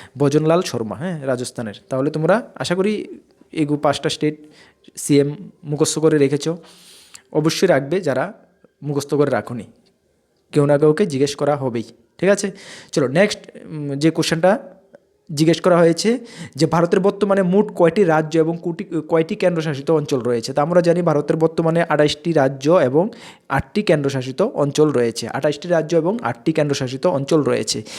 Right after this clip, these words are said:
এবং তোমাদেরকে আমি বলেছি যে আঠাশটি রাজ্যের, এ, উম, সবগুলো রাজ্যের রাজধানী অবশ্যই তোমরা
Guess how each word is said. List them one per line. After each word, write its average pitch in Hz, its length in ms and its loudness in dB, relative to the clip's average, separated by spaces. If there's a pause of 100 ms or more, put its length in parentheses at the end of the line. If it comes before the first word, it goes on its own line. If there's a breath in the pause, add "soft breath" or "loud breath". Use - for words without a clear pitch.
(140)
এবং 196 260 4
তোমাদেরকে 185 400 4
আমি 196 140 2
বলেছি 170 520 2
যে 135 260 -2
আঠাশটি 180 540 0
রাজ্যের, 170 640 2 (380 loud breath)
এ, 135 260 -2
উম, 123 440 -10
সবগুলো 170 440 2
রাজ্যের 185 600 0
রাজধানী 165 600 -2 (380)
অবশ্যই 160 500 0
তোমরা 190 600 0